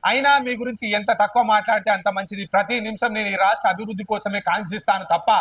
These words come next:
మీలాంటి మూర్ఖుల గురించి సమయాన్ని వృధా చేయను అని చెప్పి ఘాటుగా విమర్శించినట్టుగా మనకు అర్థమవుతా ఉంది. శ్రీధర్ బాబు గారు ఎప్పుడు కూడా శాంతంగా, సహనంగా ఉండేటువంటి వ్యక్తిని కూడా బీఆర్ఎస్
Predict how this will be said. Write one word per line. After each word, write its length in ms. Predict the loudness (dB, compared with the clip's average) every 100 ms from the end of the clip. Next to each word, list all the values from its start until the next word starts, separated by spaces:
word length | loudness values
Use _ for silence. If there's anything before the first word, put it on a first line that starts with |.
| 0 -10 _ _ -4
మీలాంటి 480 | 0 4 2 2
మూర్ఖుల 360 | -2 -4 0 2
గురించి 540 | 0 -2 -6 -6 -6 -10 _ _ _ -2
సమయాన్ని 380 | 2 2 2 -2
వృధా 220 | -2 2 2 2
చేయను 280 | -2 0 0
అని 100 | -2
చెప్పి 180 | -4 -4 0
ఘాటుగా 320 | 2 2 2 2 2
విమర్శించినట్టుగా 680 | -2 -4 -4 -2 0 0 0
మనకు 180 | 0 -2
అర్థమవుతా 380 | -2 0 0 2 0
ఉంది. 160 | -2 -10 -12 _ _ -6
శ్రీధర్ 360 | -2 2 2 2
బాబు 160 | 2 2
గారు 200 | 2 0 -6 _ _ _ _ -4 -2
ఎప్పుడు 260 | 0 0 2
కూడా 220 | 2 4 4 0 _ _ _ 0
శాంతంగా, 580 | 2 2 2 0 2 2 0
సహనంగా 460 | -2 0 0 2 2 2
ఉండేటువంటి 440 | 0 2 0 -2 -8
వ్యక్తిని 300 | -2 -2 0
కూడా 180 | 0 2 0 -2 _ _ -8
బీఆర్ఎస్ 540 | 0 4 4 4 0